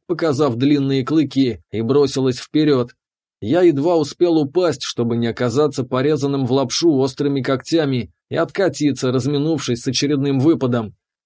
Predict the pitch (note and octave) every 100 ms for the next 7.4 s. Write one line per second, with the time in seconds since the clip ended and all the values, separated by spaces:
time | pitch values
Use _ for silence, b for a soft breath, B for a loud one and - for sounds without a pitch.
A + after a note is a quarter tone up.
0 | - D#3 G#3 G3 D#3+ D3+ F3+ E3+ D#3 E3+
1 | E3+ C#3+ B2+ B2+ G#2 - A2 B2 B2+ D#3
2 | C#3+ C3 A2+ C#3+ E3 C#3+ B2+ C3 F#3+ D3
3 | E3 F3+ B2+ A#2+ - C#3 C#3+ E3 C#3 C#3+
4 | C3+ - D3 C3 D3 D#3+ C3+ A#2+ - C#3+
5 | C#3+ C#3 D3 C3 D3+ D3 D#3+ C#3 - A#2
6 | F#2+ - E3 C3 C3+ C3 C#3 B2 - D3+
7 | C#3+ B2+ A#2 G2+